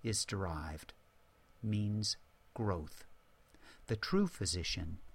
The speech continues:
is the one who stimulates growth. And in Purgatorio, growth is stimulated through the practice of healthy habits, confronting and overcoming the temptations and errors of our lives.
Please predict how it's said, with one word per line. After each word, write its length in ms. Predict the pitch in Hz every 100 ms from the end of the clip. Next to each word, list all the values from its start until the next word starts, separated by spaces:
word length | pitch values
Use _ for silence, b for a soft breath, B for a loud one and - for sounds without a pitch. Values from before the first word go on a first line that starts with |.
| -
is 160 | 113
the 140 | - 120
one 400 | 113 139 135 143 131
who 140 | 110
stimulates 1000 | 98 - - 120 117 113 95 98 - - - - -
growth. 560 | - 87 80 73 - - - - - B B B
And 140 | - 113
in 160 | 113 113
Purgatorio, 1080 | - 160 180 175 180 185 120 87 73 73 - B B B -
growth 560 | 127 127 147 156 - -
is 180 | 120 104
stimulated 920 | - - 143 143 147 135 135 131 135
through 200 | 123 113
the 100 | 101
practice 680 | 95 - 117 113 - 123 -
of 120 | 101
healthy 420 | 101 120 117 127
habits, 720 | 104 101 87 82 82 - - - B B B
confronting 880 | - 110 104 - 143 147 - 151 151
and 100 | 123
overcoming 800 | 113 110 113 - 139 139 143 143
the 80 | 107
temptations 1040 | - 107 98 - 131 127 - 135 135 127
and 160 | 117 117
errors 640 | 120 113 110 101 104 101
of 140 | 101 101
our 240 | 104 110
lives. 640 | 107 95 80 80 80 -